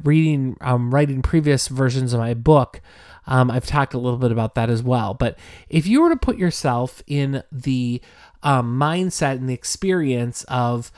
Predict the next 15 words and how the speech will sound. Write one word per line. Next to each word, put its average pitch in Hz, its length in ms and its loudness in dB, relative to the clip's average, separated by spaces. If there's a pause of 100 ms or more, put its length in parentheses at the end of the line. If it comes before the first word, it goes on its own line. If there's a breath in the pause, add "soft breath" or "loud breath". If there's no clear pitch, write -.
(340 loud breath)
uh, 127 200 -2
someone 247 380 2
who 214 120 2
runs 143 600 0
a 135 140 0
side 131 380 -2
hustle 135 460 -4
on 120 260 -6
travel 127 720 -4
deals, 113 540 -10
helping 143 300 -2
people 127 240 -2
find 120 280 -8
travel 113 520 -6
deals, - 560 -14